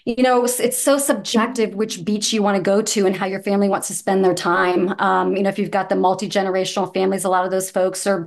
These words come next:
I mean, they're scattered everywhere. Um, and there are so many different diverse things to do here. You know, you've got your bird watchers, <laughs> you've got your beach goers, you've got the, you know, we talked about Dennis Anderson and the, in the Muddy Motorsports Park. You know, there's so much to do here.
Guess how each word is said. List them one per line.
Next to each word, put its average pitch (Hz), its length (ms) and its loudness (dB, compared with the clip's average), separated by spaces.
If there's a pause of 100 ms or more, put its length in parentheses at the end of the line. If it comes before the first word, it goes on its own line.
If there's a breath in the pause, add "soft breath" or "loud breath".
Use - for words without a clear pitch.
(160)
I - 60 -2
mean, 247 240 2
they're 262 120 2
scattered 339 420 2
everywhere. 196 880 0
Um, 202 420 2
and 226 160 2
there 233 240 2
are 233 100 4
so 254 240 0
many 254 260 2
different 226 420 -2
diverse 202 400 -2
things 196 260 -2
to 196 100 -6
do 185 200 -2
here. 175 320 0
You 175 100 0
know, 180 60 0
you've 175 120 -2
got 175 160 -2
your 170 100 -6
bird 240 280 2
watchers, 202 560 0
<laughs> - 0 -
you've - 80 -10
got - 220 -2
your 214 100 -4
beach 269 260 2
goers, 214 400 2
you've 208 120 -4
got 202 180 2
the, 190 240 0 (380 loud breath)
you 220 60 -4
know, 220 60 2
we 233 60 6
talked 233 220 0
about 220 200 0
Dennis 220 260 2
Anderson 226 600 2
and 196 180 2
the, 185 320 2
in 208 60 -2
the 202 80 -2
Muddy 202 240 2
Motorsports 214 680 -2
Park. 208 400 0
You 214 80 0
know, 220 220 4
there's 226 220 2
so 247 280 2
much 233 320 -2
to 226 100 0
do 202 200 0
here. 196 500 2